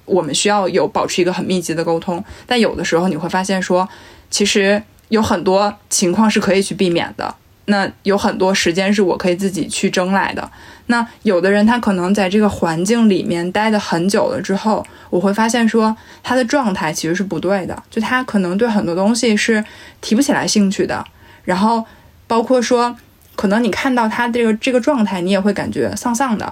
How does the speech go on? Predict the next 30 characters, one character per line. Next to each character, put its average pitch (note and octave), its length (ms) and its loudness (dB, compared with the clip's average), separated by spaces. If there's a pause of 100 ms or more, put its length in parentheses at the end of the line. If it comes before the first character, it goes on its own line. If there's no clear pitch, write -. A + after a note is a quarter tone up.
(140)
然 F3+ 140 -2
后 A3+ 140 2
你 - 100 0
再 G3+ 180 0
去 G#3+ 140 -2
问 A#3+ 180 0
他 A3 160 0
的 G#3 80 2
时 G3+ 120 -2
候， G3+ 40 0
他 A#3 80 0
可 A3 120 0
能 F#3+ 100 0
也 G3+ 80 2
没 E3+ 100 -4
有 F#3+ 140 0
自 G#3 160 -2
己 E3 140 -4
太 G3+ 180 -2
多 G3 160 -2
的 G3 100 -2
这 F#3+ 80 -2
个 G3 80 0
想 - 280 -6
法。 - 180 -4 (340)
其 - 160 -2
实 D4 220 2 (160)
我 F#3+ 100 0
觉 F#3+ 160 0
得 A#3 180 0